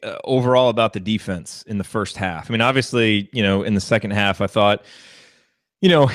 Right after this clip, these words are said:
eh, look, Seton Hall obviously was committed to going into Delgado. They did a really good job in the, in, in the second half of doing that, and, and Indiana got in foul trouble, and, you know,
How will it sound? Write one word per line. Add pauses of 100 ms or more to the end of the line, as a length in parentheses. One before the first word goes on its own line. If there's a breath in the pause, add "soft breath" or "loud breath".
(100)
eh, (160)
look,
Seton
Hall
obviously
was
committed
to
going
into
Delgado.
They
did
a
really
good
job
in
the,
in,
in
the
second
half
of
doing
that,
and,
and
Indiana
got
in
foul
trouble,
and,
you
know,